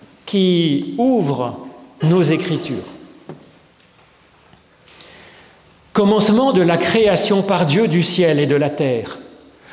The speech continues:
La terre était déserte et vide, et la ténèbre à la surface de l'abîme,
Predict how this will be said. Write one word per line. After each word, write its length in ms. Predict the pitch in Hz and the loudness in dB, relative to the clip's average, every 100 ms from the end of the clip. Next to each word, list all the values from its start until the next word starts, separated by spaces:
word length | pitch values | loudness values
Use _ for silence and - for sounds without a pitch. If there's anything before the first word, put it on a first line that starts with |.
| - | -4
La 180 | 190 202 | 0 2
terre 360 | 202 269 254 196 | 2 2 2 2
était 240 | 214 214 | 2 2
déserte 600 | 165 202 165 185 175 180 | 2 2 2 2 0 0
et 120 | 170 160 | 0 0
vide, 500 | 139 170 131 139 - - - - - | 0 -2 0 -2 -4 -14 -18 -12 -2
et 120 | 214 | 0
la 140 | 180 | 0
ténèbre 680 | - - 240 190 160 143 143 | -2 -2 0 2 0 -2 -2
à 80 | 156 | -4
la 100 | 160 | -4
surface 680 | - 185 175 - 170 151 - | -4 -4 -4 -4 -4 -4 -4
de 80 | |
l'abîme, 580 | 156 156 143 151 135 123 | -2 -2 -2 -2 -2 -6